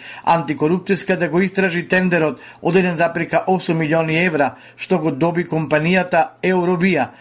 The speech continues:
Доело Желино, за реконструкција и уредување на салата Борис Трајковски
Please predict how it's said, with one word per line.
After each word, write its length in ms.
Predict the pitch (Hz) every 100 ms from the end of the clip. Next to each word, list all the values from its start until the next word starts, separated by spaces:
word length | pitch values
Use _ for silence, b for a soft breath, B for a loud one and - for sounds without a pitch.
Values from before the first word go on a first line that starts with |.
| B
Доело 400 | 139 165 165 160
Желино, 540 | 147 180 156 139 131 B B B
за 180 | 143 170
реконструкција 720 | 160 151 135 180 185 - 185
и 60 | 170
уредување 600 | 160 170 185 180 165 160
на 160 | 156 151
салата 420 | 170 170 160 147
Борис 320 | 143 139 131
Трајковски 600 | 170 180 185 151 - 160